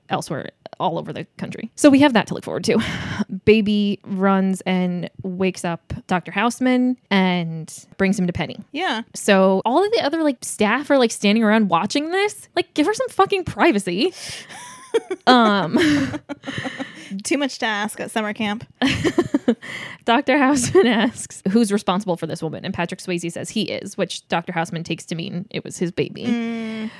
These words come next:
Speaker 1: Which, yeah, that's what anyone would think. But then later on, people are like, st-, like, everyone keeps being shocked that it's not Patrick Swayze's, and I'm like, "Well, you're being really vague about it not being
Speaker 2: Yes,
Speaker 1: yours."
Speaker 2: yeah.
Speaker 1: <laughs>
Speaker 2: Like, you
Speaker 1: Um,
Speaker 2: keep kind of almost inferring that it
Speaker 1: Right.
Speaker 2: is.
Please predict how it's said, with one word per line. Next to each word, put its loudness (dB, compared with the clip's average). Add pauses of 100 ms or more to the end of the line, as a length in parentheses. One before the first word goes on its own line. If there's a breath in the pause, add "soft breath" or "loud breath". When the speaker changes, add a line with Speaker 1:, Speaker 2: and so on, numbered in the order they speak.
(220 loud breath)
Speaker 1:
Which, -2
yeah, -2
that's -6
what -2
anyone -10
would -12
think. -14
But 2
then 4
later -2 (120)
on, -4
people -6
are -10
like, -12
st-, -18
like, -2
everyone 0
keeps -6
being -4
shocked -2
that 2
it's -10
not -2
Patrick 2
Swayze's, 0
and 4
I'm 2
like, 4
"Well, 8
you're 2
being 2
really 2
vague 10
about 8
it 4
not 8
being 6
Speaker 2:
Yes, 8
Speaker 1:
yours." -2
Speaker 2:
yeah. 6
Speaker 1:
<laughs> -10 (680 loud breath)
Speaker 2:
Like, 0
you 8
Speaker 1:
Um, 6
Speaker 2:
keep 2 (180)
kind 4
of 4
almost 2
inferring 4
that 6
it 2
Speaker 1:
Right. 8
Speaker 2:
is. 10